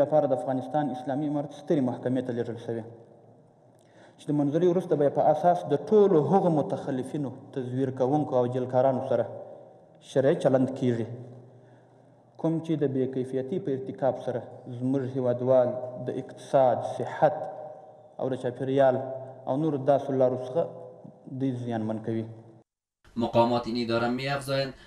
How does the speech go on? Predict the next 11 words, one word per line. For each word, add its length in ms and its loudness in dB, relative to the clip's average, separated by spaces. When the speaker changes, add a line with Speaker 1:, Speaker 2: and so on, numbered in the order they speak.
Speaker 2:
در 160 0
کل 220 -2
هشتصد 760 -4
استانداردها 800 -4
تدوین 360 -4
شده، 300 -2
اما 280 -6
در 160 -2
یک 120 -4
سال 260 -6
گذشته 540 0